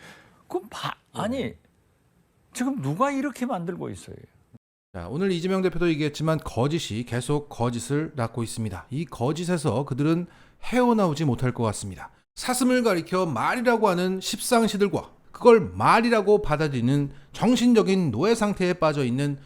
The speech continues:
Speaker 3: 사람들이 있기 때문에 그 왕도, 그 백성들도 여기서 벗어날 수가 없습니다. 이제 이 지록위마라는 그들의 세상 속에서 갇혀 고립되어 살게 됐다.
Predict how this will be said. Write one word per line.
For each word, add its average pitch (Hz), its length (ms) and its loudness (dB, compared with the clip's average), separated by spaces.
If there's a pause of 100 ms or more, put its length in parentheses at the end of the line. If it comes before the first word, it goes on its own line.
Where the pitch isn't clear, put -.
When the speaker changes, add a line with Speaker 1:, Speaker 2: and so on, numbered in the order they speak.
(100)
Speaker 3:
사람들이 240 600 4
있기 147 200 -4
때문에 107 580 -2
그 131 260 0
왕도, 202 580 4 (100)
그 127 300 -2
백성들도 180 920 2
여기서 127 540 0
벗어날 214 400 4
수가 160 280 0
없습니다. - 460 0 (200)
이제 202 540 2
이 196 300 -2
지록위마라는 202 1200 4
그들의 202 400 4
세상 233 380 0
속에서 185 440 -4
갇혀 160 560 -2
고립되어 180 760 2
살게 156 320 -2
됐다. - 280 -4